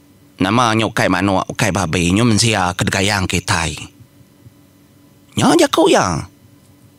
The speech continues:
Nya memedap mensia ke bekanya. Dia ada bujang tawang, ya lalu muka. Hmm? Dukuk ya kedepung orang.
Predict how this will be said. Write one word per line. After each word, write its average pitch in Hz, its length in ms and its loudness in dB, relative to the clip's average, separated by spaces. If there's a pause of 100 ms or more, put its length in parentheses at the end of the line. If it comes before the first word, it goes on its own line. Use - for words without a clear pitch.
(1500)
Nya 320 240 4
memedap 240 400 4
mensia 208 480 4
ke - 80 0
bekanya. 156 480 0 (1500)
Dia 208 320 4
ada 185 120 2
bujang 185 360 4
tawang, 170 520 4
ya 170 160 4
lalu 190 280 4
muka. 180 400 2 (1120)
Hmm? - 200 -2 (800)
Dukuk 151 440 4
ya 143 100 0
kedepung 156 420 2
orang. 101 360 2